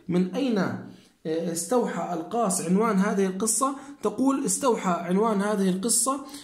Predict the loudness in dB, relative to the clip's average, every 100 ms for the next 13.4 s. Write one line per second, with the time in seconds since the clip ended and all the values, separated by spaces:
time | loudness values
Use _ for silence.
0 | -4 2 4 2 0 0 0 2 0 0
1 | 0 0 0 -2 0 0 0 0 0 0
2 | 0 -2 -4 -10 -18 -20 _ -20 -20 -20
3 | -6 2 2 4 2 0 -2 -2 0 4
4 | 4 4 2 4 4 2 -2 -8 -14 -18
5 | -4 0 2 2 0 0 2 2 2 2
6 | 2 0 -6 -14 -18 -8 -4 -2 -2 0
7 | 0 -2 -4 -6 -2 2 4 4 4 2
8 | 2 0 0 0 -2 -4 0 2 4 2
9 | 2 2 4 4 4 2 -2 -6 0 2
10 | 2 -2 -8 -14 -20 -20 -10 -2 -2 0
11 | 0 2 2 2 0 0 0 2 4 4
12 | 4 4 4 4 4 4 4 2 2 2
13 | 4 4 0